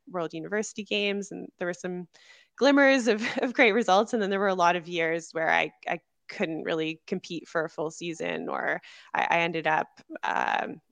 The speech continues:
I guess for Canadian universities, you have five years of eligibility, and those lasted, like, all of the way through law school and, and stuff, just because <laughs> I, I had a lot of years where I, I couldn't compete properly. So it was, um, quite an up and down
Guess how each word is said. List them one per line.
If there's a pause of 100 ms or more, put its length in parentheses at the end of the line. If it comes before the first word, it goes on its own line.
I
guess
for
Canadian
universities,
you
have
five
years
of
eligibility,
and
those
lasted,
like,
all
of
the
way
through
law
school
and,
and
stuff,
just
because
<laughs>
I, (440)
I
had
a
lot
of
years
where
I, (140)
I
couldn't (120)
compete
properly.
So
it
was, (400)
um, (1000)
quite
an
up
and
down